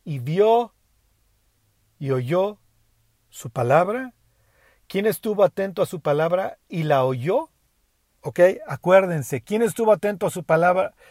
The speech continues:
¿Quién estuvo a-, quién estuvo en el secreto de Jehová y vio su palabra? Las palabras no se ven, a menos de que esté hablando,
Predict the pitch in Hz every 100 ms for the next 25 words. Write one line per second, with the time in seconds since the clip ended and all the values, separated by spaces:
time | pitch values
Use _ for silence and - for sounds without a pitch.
0 | _ - 214 202 226 214 202 180 _ _
1 | _ _ _ _ _ _ _ 214 214 214
2 | 226 208 185 165 175 185 190 - 170 -
3 | - 240 175 160 190 233 226 190 - _
4 | _ _ _ _ _ - - 139 139 135
5 | 127 131 156 - 180 190 202 190 170 190
6 | 175 185 165 196 185 135 - _ _ _
7 | _ _ _ _ _ _ _ _ _ _
8 | 127 117 131 147 135 - _ - 135 -
9 | 120 - 151 170 202 202 160 151 277